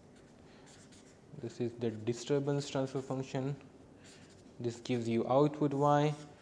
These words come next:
then you have a measurement, then you have this measured output. Uh, if we go back from here, you have the wall transfer function.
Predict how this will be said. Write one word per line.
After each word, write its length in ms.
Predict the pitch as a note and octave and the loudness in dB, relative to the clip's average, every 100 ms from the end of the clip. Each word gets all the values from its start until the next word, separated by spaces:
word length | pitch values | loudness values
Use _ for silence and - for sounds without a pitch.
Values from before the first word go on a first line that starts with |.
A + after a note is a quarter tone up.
| - - - | -20 -12 -4
then 140 | A#2+ | -2
you 140 | A#2+ | 0
have 160 | A#2+ A#2 | 2 2
a 60 | A2+ | 4
measurement, 760 | B2 C3+ C#3+ C#3+ C#3+ D3 C#3+ - - - - - - - - - - - - - - - - - | 2 4 4 4 2 0 -2 -8 -20 -20 -20 -20 -20 -20 -20 -20 -20 -20 -20 -20 -20 -20 -20 -12
then 120 | B2 A#2 | -6 -4
you 120 | A#2+ | 0
have 260 | A#2+ A2+ | 0 2
this 160 | A#2+ A#2 - - | 0 -2 -8 -10
measured 560 | B2 B2 B2 B2+ C3 B2+ - - | -4 0 4 6 6 4 -4 0
output. 520 | B2+ C3 - D#3+ - - - - - - - - - - - - - - | 2 2 2 2 0 -8 -18 -20 -20 -20 -20 -20 -20 -20 -20 -20 -16 -12
Uh, 280 | A#2 A2+ A2 B2 | -10 -8 -10 -10
if 120 | A#2+ | -6
we 120 | B2 | 0
go 160 | A#2+ B2 | 4 4
back 320 | A2+ B2+ C#3+ | 4 2 2
from 260 | - C3+ B2 | 0 0 2
here, 320 | C#3 C#3+ C#3+ | 2 4 4
you 240 | B2+ B2+ | 4 2
have 240 | B2 A#2+ A#2 | 4 4 4
the 80 | A2+ | 4
wall 300 | A#2+ C3+ C#3 | 6 6 6
transfer 400 | C#3 C3 C3+ C3 | 2 0 -2 0
function. 580 | C#3 C3+ - C#3 C#3+ | 2 2 2 0 0